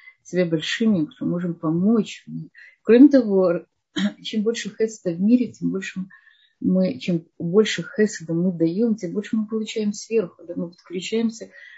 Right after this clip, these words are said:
к этому божественному источнику добра и любви, этого хеседа, да, и тем, и чем больше негатива мы приносим в мир, тем больше мы подключаемся к этим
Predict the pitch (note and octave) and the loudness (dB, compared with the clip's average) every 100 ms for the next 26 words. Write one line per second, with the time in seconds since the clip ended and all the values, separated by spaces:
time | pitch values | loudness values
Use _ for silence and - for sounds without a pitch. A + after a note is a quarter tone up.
0 | - - F3+ F#3 F#3 F#3 F3+ _ _ - | -20 -4 -2 0 0 0 -4 _ _ -2
1 | F#3 F#3+ A#3+ A#3 A3 G3 F3+ - A3 - | 4 6 6 4 2 0 0 -2 -2 -2
2 | F#3+ E3+ E3 D#3+ F3 F#3+ D#3+ C#3+ _ _ | -4 -2 -2 2 2 2 2 -2 _ _
3 | _ _ F3 E3 D#3 D#3 F#3+ G3+ D3+ - | _ _ -4 -4 -4 -2 0 0 -2 -10
4 | - - G#3 G3 D4+ - - - E3 - | -16 -4 -4 -4 -10 -16 -14 -10 -10 -8
5 | G3 G3+ - - - - F#3 G#3+ G#3+ C4+ | -8 -8 -12 -20 -12 -6 0 4 4 4
6 | - B3+ G3+ F#3+ F#3+ - B3+ B3 F3 E3+ | 8 8 8 2 -2 4 4 4 2 -6
7 | - F3+ G#3+ G#3+ - G3+ B3 C4+ B3 C#4+ | -6 -4 -2 -4 -8 4 8 8 6 -4
8 | B3+ B3 - B3 A#3+ - A3 - A#3 A#3+ | -2 0 2 0 0 -6 -16 -8 -8 -8
9 | - - F#3+ F#3+ F#3 | -18 -18 -16 -10 -10